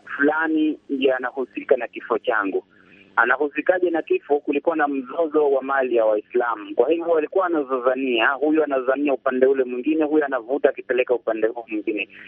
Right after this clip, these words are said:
Hivyo wote walikuwa wametoa madai kwamba wanatafutwa kuuawa, na baada ya taarifa kutolewa kwamba mmoja baada ya mwingine alikuwa akipigwa risasi na kuuawa, hasa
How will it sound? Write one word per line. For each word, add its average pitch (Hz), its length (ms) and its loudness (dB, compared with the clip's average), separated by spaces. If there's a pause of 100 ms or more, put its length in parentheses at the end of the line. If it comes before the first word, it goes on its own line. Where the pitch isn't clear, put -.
(140)
Hivyo 151 200 2
wote 170 440 2
walikuwa 151 380 0
wametoa 143 420 -2
madai 139 360 2
kwamba 123 420 -2 (260)
wanatafutwa 135 840 2 (200)
kuuawa, 131 640 2 (380)
na 123 520 4
baada 165 380 2 (100)
ya 160 160 2
taarifa 156 380 -2
kutolewa 156 500 2
kwamba 151 300 0
mmoja 156 380 2
baada 147 240 2
ya 143 60 2
mwingine 139 480 0
alikuwa 135 400 2
akipigwa 147 540 -2
risasi 160 500 -2
na 139 120 2
kuuawa, 135 640 2 (160)
hasa 180 420 2